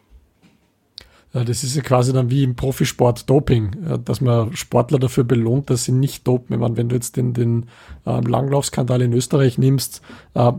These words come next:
was, was kann da Schlechteres passieren, als dass deine Karriere ruiniert ist, wenn du beim Doping erwischt wirst, durch die Medien geschliffen wirst, ähm, jeder deinen Namen kennt, dass du, äh, Doper bist, der absolut null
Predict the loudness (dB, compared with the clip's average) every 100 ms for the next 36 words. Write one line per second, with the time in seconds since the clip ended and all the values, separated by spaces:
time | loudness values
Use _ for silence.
0 | -2 0 0 -2 -2 0 0 0 0 2
1 | 4 4 2 -2 0 0 -2 -4 -2 -2
2 | -2 2 2 2 2 -2 0 -2 0 0
3 | 0 0 0 0 0 0 -2 -2 -2 0
4 | 0 0 0 2 0 0 -2 -2 0 0
5 | 0 -4 0 0 0 0 0 -2 -4 0
6 | -2 0 0 2 2 0 -16 -20 -20 -6
7 | -2 0 0 -2 -2 0 2 0 2 2
8 | 2 2 0 0 -2 0 -4 -4 -2 -2
9 | 0 -2 -2 -6 _ -6 -4 0 -2 0
10 | -4 -2 -2 -2 -2 -2 -2 0 2 4
11 | 4 2